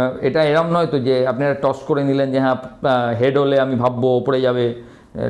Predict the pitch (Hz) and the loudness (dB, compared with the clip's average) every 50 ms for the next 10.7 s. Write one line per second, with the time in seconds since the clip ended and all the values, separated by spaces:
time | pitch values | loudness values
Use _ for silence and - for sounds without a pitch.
0 | 104 - 139 135 131 131 127 131 135 123 123 120 117 120 123 123 123 123 131 135 | -2 2 2 2 4 4 4 4 4 4 2 0 0 0 0 0 0 0 0 0
1 | 127 120 113 104 113 107 107 107 - - - 110 107 131 135 143 - - 147 131 | 2 2 0 0 -2 -4 -6 -10 -12 -12 -12 -8 -8 -6 -6 -6 -4 -4 -2 -2
2 | 165 160 160 139 101 95 95 - - - - - - - _ _ 185 - - - | 0 -2 -2 -2 -4 -6 -8 -16 -20 -20 -20 -20 -20 -20 _ _ -2 -2 -2 -6
3 | - - 175 196 202 202 180 156 143 143 135 131 110 92 82 78 - - - - | -6 0 2 4 4 4 4 4 4 4 4 2 0 0 -4 -6 -10 -16 -20 -20
4 | - - 151 175 190 185 180 175 175 190 180 175 190 196 202 196 214 202 - - | -12 -4 0 2 2 4 2 2 2 2 2 2 2 2 2 2 2 0 0 0
5 | 143 147 151 190 220 - 135 120 104 - 101 95 92 92 92 - - - 92 - | 0 0 0 0 0 0 0 0 0 0 -2 -2 -2 -6 -8 -6 -4 -4 -4 -4
6 | - - - - - - _ _ - - - - 131 143 160 170 160 175 180 175 | -6 -8 -12 -16 -20 -20 _ _ -20 -18 -4 -2 -2 0 0 0 0 0 0 0
7 | 147 170 170 175 175 156 139 160 156 185 190 - - - - - - - 147 147 | 2 2 2 2 0 0 0 0 0 0 -2 -6 -6 -6 -6 -6 -2 -2 0 2
8 | 147 143 143 131 120 104 101 - 143 120 131 123 127 131 131 127 127 120 120 113 | 2 0 0 -4 -8 -12 -10 -10 -4 -2 -2 0 0 0 0 0 0 0 0 0
9 | 113 117 131 120 135 123 110 107 - 147 151 135 123 113 110 107 117 117 113 117 | 0 -2 -2 0 0 0 0 0 -2 -4 -4 -2 -2 -2 0 0 0 0 2 2
10 | 120 117 110 110 110 - - 151 135 113 107 - 120 - | 2 2 2 0 -2 -2 0 0 2 0 0 0 -2 -4